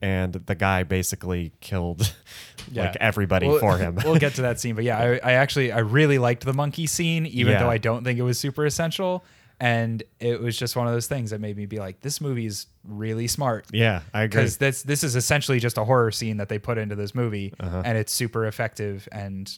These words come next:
Speaker 1: You're just
Speaker 2: it
Speaker 1: like, "What's gonna happen?"
Speaker 2: Yeah, it, it didn't take a screaming clown running at the camera.
Speaker 1: <laughs>
Speaker 2: There wasn't a jump scare.
Speaker 1: What movie would do that?
Speaker 2: I
Speaker 1: That's
Speaker 2: don't,
Speaker 1: so
Speaker 2: it's,
Speaker 1: obvious.
Speaker 2: yeah, I mean,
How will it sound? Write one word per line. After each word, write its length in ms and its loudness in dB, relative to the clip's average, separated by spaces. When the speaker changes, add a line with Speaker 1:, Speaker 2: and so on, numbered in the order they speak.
Speaker 1:
You're 140 -8
just 160 -2
Speaker 2:
it 40 2
Speaker 1:
like, 160 -8
"What's 180 -10
gonna 220 -8
happen?" 320 -6
Speaker 2:
Yeah, 260 -2
it, 300 -2
it 160 -2
didn't 300 -2
take 440 -2
a 60 -2
screaming 560 -2
clown 480 2
running 240 4
at 120 -4
the 60 -6
camera. 520 2
Speaker 1:
<laughs> 160 2
Speaker 2:
There 160 6
wasn't 400 4
a 60 4
jump 240 4
scare. 360 2
Speaker 1:
What 140 4
movie 200 2
would 140 2
do 140 2
that? 460 -6
Speaker 2:
I 140 0
Speaker 1:
That's 100 4
Speaker 2:
don't, 80 2
Speaker 1:
so 80 8
Speaker 2:
it's, 80 10
Speaker 1:
obvious. 520 2
Speaker 2:
yeah, 320 4
I 120 2
mean, 400 0